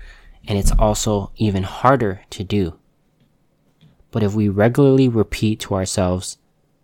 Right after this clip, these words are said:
that we're not in control and to just go with the flow, not to let things bother us that are against our will, we will start to live. Those are seven tips to help control your ego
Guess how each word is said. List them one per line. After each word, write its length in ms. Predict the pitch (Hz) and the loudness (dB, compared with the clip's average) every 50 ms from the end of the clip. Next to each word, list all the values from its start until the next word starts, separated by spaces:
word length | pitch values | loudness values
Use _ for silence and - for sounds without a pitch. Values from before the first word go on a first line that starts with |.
| _ _ _ _ _ _ _ _ _ _ _ _ _ _ - _ | _ _ _ _ _ _ _ _ _ _ _ _ _ _ -16 _
that 180 | - 98 90 95 | -6 -4 -4 -2
we're 220 | 98 104 107 107 | 0 0 0 0
not 260 | 104 101 101 101 - | 0 0 -2 -2 -4
in 140 | - 98 92 | -4 -6 -6
control 580 | - 104 98 92 - - 101 98 98 110 117 _ _ _ _ _ _ _ _ _ | -4 -6 -8 -8 -4 -2 0 0 0 -2 -4 _ _ _ _ _ _ _ _ _
and 120 | - 104 | -10 -8
to 100 | 95 - | -8 -6
just 260 | 98 - 104 98 - _ | -6 -6 -6 -8 -8 _
go 160 | - 98 95 | 0 2 2
with 180 | 98 95 - | 2 0 -2
the 60 | - 92 | -8 -14
flow, 420 | - - 101 95 87 85 - - _ _ _ _ _ _ _ _ _ _ _ _ _ _ _ | -8 -6 -4 -4 -4 -4 -6 -12 _ _ _ _ _ _ _ _ _ _ _ _ _ _ _
not 300 | - 110 104 107 123 - | -4 0 0 0 0 0
to 100 | - - | -2 -2
let 320 | 110 98 98 95 - _ - | 0 0 0 -2 -2 _ -2
things 240 | 107 104 104 98 | 0 0 0 -2
bother 420 | - _ - 90 92 92 98 104 107 | -4 _ -4 -2 -2 -2 -2 -2 -2
us 300 | 110 117 120 - - - _ _ _ _ _ _ _ _ _ _ _ _ _ _ _ _ _ _ _ | -2 -2 -4 -6 -10 -12 _ _ _ _ _ _ _ _ _ _ _ _ _ _ _ _ _ _ _
that 160 | 107 101 98 | -2 0 0
are 100 | 90 85 | 2 0
against 420 | 92 92 90 95 92 92 - - | 0 0 -2 -2 -2 -2 -4 -4
our 140 | 87 87 87 | -6 -6 -6
will, 380 | 90 98 101 98 90 87 - _ _ _ _ _ _ _ _ _ _ _ _ - - _ _ _ _ | -4 -4 -4 -4 -4 -6 -10 _ _ _ _ _ _ _ _ _ _ _ _ -20 -20 _ _ _ _
we 120 | - 107 101 | -2 -2 0
will 120 | 98 98 | 0 0
start 360 | - - - 104 95 98 92 - | -4 -2 0 2 2 2 0 -2
to 100 | - 98 | -6 -4
live. 400 | 95 95 95 92 90 - - _ _ _ _ _ _ _ _ _ _ _ _ _ | -2 0 -2 -2 -4 -6 -12 _ _ _ _ _ _ _ _ _ _ _ _ _
Those 200 | 120 127 139 143 | 6 6 8 8
are 60 | 143 | 6
seven 400 | 131 - - 123 117 120 123 113 | 4 4 4 6 6 6 6 4
tips 420 | - - 113 107 - - - - | 4 2 2 2 2 0 -6 -6
to 160 | - - - | -4 -4 -6
help 540 | 104 - - 110 110 117 - _ _ - - | -4 0 2 2 2 2 0 _ _ -14 -2
control 480 | - - 113 104 - - 110 104 107 104 | 2 4 4 4 4 2 4 4 4 4
your 160 | 98 95 - | 2 0 0
ego 440 | - 127 127 131 151 156 151 156 151 | 2 2 4 6 6 6 6 4 2